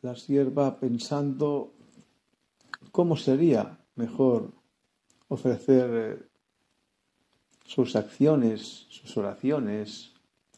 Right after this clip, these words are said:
sus reparaciones, sus adoraciones. Y nuestro Señor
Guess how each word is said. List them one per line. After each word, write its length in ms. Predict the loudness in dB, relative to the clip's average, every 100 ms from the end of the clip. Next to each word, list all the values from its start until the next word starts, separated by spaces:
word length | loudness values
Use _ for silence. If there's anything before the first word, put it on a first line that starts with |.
| _ _ _ _ _
sus 220 | -6 -2
reparaciones, 1160 | -2 -2 -4 -4 4 6 6 2 -2 -8 -18 _ _ _ _ _ _ _ _ _ _ _ _ _
sus 300 | -4 -2 0
adoraciones. 960 | -2 -4 -8 -2 -2 0 -4 -8 -14 -20 _ _ _ _ _ _ _ _ _ _ _ _ _ _ -20 _ _ _ _ _ _ _
Y 100 | 2
nuestro 280 | 2 0 -4
Señor 540 | 0 4 4 4